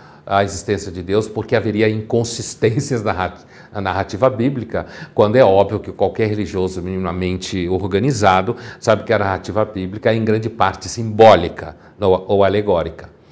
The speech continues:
Então, um ateu falar "graças a Deus" é, antes de tudo, um, um, um, uma prática de interjeição, né? Agora, eu acho que tem um segundo nível mais profundo possível a uma resposta a essa pergunta, que é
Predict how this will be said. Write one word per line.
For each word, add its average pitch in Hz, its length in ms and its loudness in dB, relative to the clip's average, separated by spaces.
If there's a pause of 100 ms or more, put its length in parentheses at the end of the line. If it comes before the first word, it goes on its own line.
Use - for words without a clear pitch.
(400)
Então, 131 560 6
um 113 260 0
ateu 147 320 2
falar 127 240 6
"graças 92 400 0
a 90 60 -4
Deus" 123 240 0
é, 147 80 4
antes 135 180 0
de 147 80 -2
tudo, 147 340 -2
um, 165 280 -2 (100)
um, 104 880 -4
um, 92 340 -6 (220)
uma 104 160 -2
prática 113 440 2
de 135 100 -2
interjeição, 143 960 2 (100)
né? 135 280 0 (280)
Agora, 156 280 10
eu 185 120 8
acho 214 140 8
que 233 80 0
tem 247 140 2
um 240 60 4
segundo 208 500 0
nível 156 320 2
mais 143 180 4
profundo 127 800 -2 (580)
possível 127 600 2
a 104 60 6
uma 98 80 2
resposta 101 760 2
a 95 160 2
essa 95 180 -4
pergunta, 101 800 -2 (380)
que 151 240 2
é 131 560 8